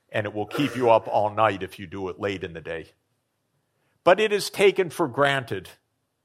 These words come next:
by the many misanthropes around the world, or the people who believe that the Nash equilibrium is the only true equilibrium in the world, that of course we're going to war.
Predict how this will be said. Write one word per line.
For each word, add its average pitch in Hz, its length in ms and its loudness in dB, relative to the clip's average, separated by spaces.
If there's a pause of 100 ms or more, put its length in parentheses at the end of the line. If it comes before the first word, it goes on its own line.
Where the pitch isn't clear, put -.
(280)
by 123 160 6
the 123 100 0
many 139 320 -2
misanthropes 113 800 -4
around 95 340 -6
the 95 60 -16
world, 90 400 -10 (960)
or 117 400 4
the 117 140 -10
people 135 380 -4
who 123 160 -6
believe 113 600 -4
that 110 260 -6
the 110 80 -4
Nash 110 340 0
equilibrium 104 760 -6
is 98 180 -12
the 110 140 -14
only 131 360 -4
true 147 340 -2
equilibrium 90 640 -10
in 82 100 -18
the 82 60 -16
world, 82 380 -14 (1000)
that 214 140 4
of 240 140 0
course 269 340 -4
we're 185 140 0
going 120 340 2
to 110 100 -12
war. 90 460 -8